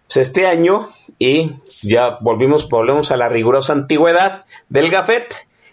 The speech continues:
El primero en intervenir la consola es Pablo Maclub. Pablo, adelante.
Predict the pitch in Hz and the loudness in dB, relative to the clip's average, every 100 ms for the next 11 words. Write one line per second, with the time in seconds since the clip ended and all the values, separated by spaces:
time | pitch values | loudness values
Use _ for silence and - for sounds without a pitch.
0 | - 120 117 123 131 151 175 151 131 131 | -6 -4 0 2 2 2 0 -2 -2 -4
1 | 127 127 135 147 160 185 - 208 202 202 | -2 0 0 0 0 -2 0 2 2 2
2 | 202 - _ _ - 139 147 147 123 113 | -2 -14 _ _ -6 -2 0 0 -2 -2
3 | 110 107 107 151 165 202 202 127 120 131 | -2 -2 0 0 0 -2 -2 -2 0 0
4 | 135 294 285 | 0 -2 -4